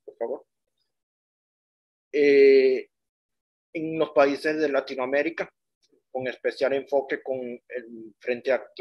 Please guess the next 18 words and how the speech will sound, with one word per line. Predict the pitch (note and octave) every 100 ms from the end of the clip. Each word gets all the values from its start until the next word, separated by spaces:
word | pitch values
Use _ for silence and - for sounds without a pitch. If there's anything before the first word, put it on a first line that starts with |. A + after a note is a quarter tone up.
| -
atlántico, | A#2 - B2 A2+ - - - -
que | A#2 A#2+ B2 B2 A#2+ A#2
es | -
en | - A#2+
donde | A#2 A2+
está | - A#2
su | G#2+ A#2+
ecosistema | - - - - A#2+ B2+
natural | A#2 - B2 C3 - _ _ _
de | A#2
esta | A2+ A2
especie. | - - - - - _ _ _ _ _ _ _ _
Otra | A#2+ B2 A#2
más, | A#2+ - _
por | -
favor. | - A2+ D3 _ _ _ _ _ _ _ _ _ _ _ _ _ _ -
Eh, | C#3 C3 C3 - _ _ _ _
presenta | D#3 C#3 E3 E3 F#3